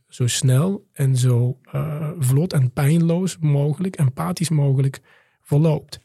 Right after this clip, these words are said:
En dan is er een stuk dankbaarheid. Er is een heel mooi, een hele mooie docu op de B B C. Ehm, die heet The Persistence Hunt en die wordt vertaald, of die wordt, wordt verteld door David Attenborough.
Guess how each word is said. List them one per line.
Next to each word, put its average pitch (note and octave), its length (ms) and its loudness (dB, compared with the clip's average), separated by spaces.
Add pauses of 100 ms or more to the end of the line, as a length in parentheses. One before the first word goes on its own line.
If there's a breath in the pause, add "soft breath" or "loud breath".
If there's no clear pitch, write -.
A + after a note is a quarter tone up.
En C3 140 2
dan C#3 180 2
is D#3 120 0
er D#3+ 120 -2
een D#3+ 100 0
stuk C#3 300 -2
dankbaarheid. C#3+ 560 0
Er C#3 60 0
is B2+ 60 4
een C#3 60 4
heel F3+ 280 2
mooi, E3+ 460 2
een C#3 100 2
hele E3+ 200 2
mooie D3 340 2
docu C#3+ 540 0 (480 loud breath)
op - 200 -6
de B2+ 100 0
B C3+ 220 4
B B2+ 80 2
C. C3+ 500 0 (560)
Ehm, B2 560 4 (100)
die C3 140 2
heet C#3+ 220 4
The D3+ 80 -4
Persistence B2+ 840 0
Hunt B2+ 380 0
en C#3 140 2
die B2 100 2
wordt B2+ 200 -2
vertaald, B2+ 560 -2
of C3+ 100 -4
die C#3+ 120 -8
wordt, C#3 200 -2
wordt C3+ 200 2
verteld C3+ 440 -2
door C3 180 0
David C3+ 340 2
Attenborough. C#3+ 640 0